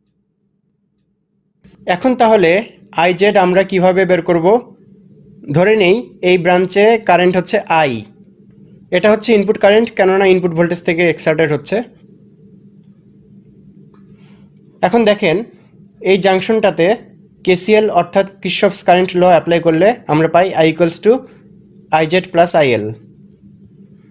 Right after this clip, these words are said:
সেখান থেকে আইজেড equals to I minus আইএল। এখন এই নোডে ভোল্টেজ ষোলো ভোল্ট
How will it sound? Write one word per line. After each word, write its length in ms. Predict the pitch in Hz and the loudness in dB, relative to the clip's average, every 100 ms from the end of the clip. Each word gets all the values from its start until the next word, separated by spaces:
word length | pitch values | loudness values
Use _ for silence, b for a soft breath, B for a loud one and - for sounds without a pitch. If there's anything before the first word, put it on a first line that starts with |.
| - | -6
সেখান 200 | 190 190 202 | -2 0 0
থেকে 120 | 202 | 2
আইজেড 220 | 170 170 180 | 2 2 0
equals 220 | 180 180 - | 0 -2 -2
to 60 | 202 - 156 | -4 -2 0
I 40 | 160 156 | 0 0
minus 260 | 160 165 - | 0 0 0
আইএল। 220 | 180 220 220 b b b b - - _ - 175 | 0 -2 -6 b b b b -20 -20 _ -6 -4
এখন 240 | 214 190 220 - _ _ 185 | 0 0 -2 -6 _ _ 0
এই 60 | 196 | 2
নোডে 180 | 214 220 175 | 2 2 0
ভোল্টেজ 340 | 175 175 214 - - - | 0 2 0 -2 -8 -8
ষোলো 180 | - 185 170 | 0 0 2
ভোল্ট 200 | 208 | 0